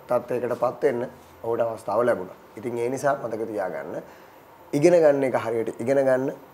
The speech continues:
ඒ නවයක් ගත්තත්, ඒ පහක් ගත්තත්, තමන්ගේ ආසාව වෙනුවෙන් ෆයිට් කරනවා නම්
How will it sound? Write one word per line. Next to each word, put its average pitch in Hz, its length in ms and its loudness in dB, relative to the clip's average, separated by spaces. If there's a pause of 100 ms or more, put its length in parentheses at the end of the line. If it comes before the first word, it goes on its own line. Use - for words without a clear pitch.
ඒ 113 160 -2
නවයක් 117 360 2
ගත්තත්, 113 260 -2 (260)
ඒ 113 160 -6
පහක් 123 320 2
ගත්තත්, 98 360 -4 (600)
තමන්ගේ 117 380 -2
ආසාව 131 340 4
වෙනුවෙන් 117 240 -2
ෆයිට් 107 240 -2
කරනවා 95 440 -4
නම් 110 60 -12